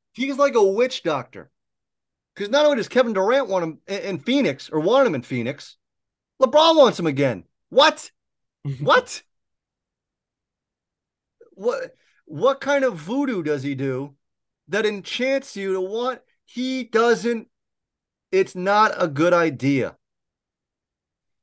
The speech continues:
Speaker 1: It's like going out on a date with a woman and then, you know, asking around,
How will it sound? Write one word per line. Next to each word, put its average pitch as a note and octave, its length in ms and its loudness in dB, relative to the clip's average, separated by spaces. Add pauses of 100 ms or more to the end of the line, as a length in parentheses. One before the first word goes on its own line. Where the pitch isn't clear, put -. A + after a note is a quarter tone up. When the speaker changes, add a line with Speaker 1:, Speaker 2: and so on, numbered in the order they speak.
(140)
Speaker 1:
It's E3+ 200 -2
like A3+ 240 0
going G#3 340 0
out G3 140 0
on F#3 60 -8
a E3 80 -2
date E3 340 -2
with D#3 100 -4
a D#3 60 -2
woman C3 420 -4 (560)
and D#3 160 -2
then, E3+ 220 -6 (240)
you D3 80 -4
know, D3+ 120 0
asking F#3 440 0
around, D3 540 -4